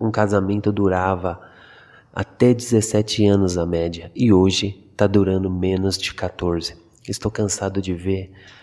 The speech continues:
que casamento ou até mesmo namoro ou até mesmo, vamos dizer, um relacionamento qualquer tá durando menos de um ano, porque uma pesso-,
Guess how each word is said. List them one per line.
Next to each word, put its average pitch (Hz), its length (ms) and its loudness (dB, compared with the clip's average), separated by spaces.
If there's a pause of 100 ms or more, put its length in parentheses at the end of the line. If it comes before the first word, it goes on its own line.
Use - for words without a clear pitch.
(140)
que - 100 -10
casamento 95 1000 -4
ou 101 240 4
até 95 180 -2
mesmo 90 640 -2
namoro 92 760 0
ou 101 120 2
até 98 240 -2
mesmo, 92 960 -2 (420)
vamos 107 220 2
dizer, 95 220 0
um 98 120 0
relacionamento 110 720 2
qualquer 98 580 0 (380)
tá 113 80 0
durando 104 400 6
menos 98 400 2
de 101 100 -2
um 95 200 0
ano, 90 300 -4 (400)
porque 104 560 -2 (280)
uma 120 260 4
pesso-, - 540 -2